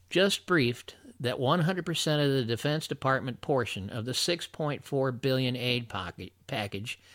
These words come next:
that the Biden administration is requesting from Congress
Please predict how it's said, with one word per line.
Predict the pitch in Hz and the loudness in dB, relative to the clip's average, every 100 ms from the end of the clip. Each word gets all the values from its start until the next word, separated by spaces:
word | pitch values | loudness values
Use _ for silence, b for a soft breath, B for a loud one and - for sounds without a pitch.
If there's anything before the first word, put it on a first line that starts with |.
| B B B | B B B
that | 123 120 | -4 -2
the | |
Biden | 113 123 135 156 143 | -2 2 2 2 0
administration | 131 127 120 - 123 117 123 107 | 0 0 -2 0 0 0 -2 -4
is | 101 | -4
requesting | 98 - 123 123 147 120 | -6 -4 -2 -2 -4 -6
from | - 113 110 | -6 -6 -6
Congress | - 123 104 78 - | -6 -4 -4 -8 -12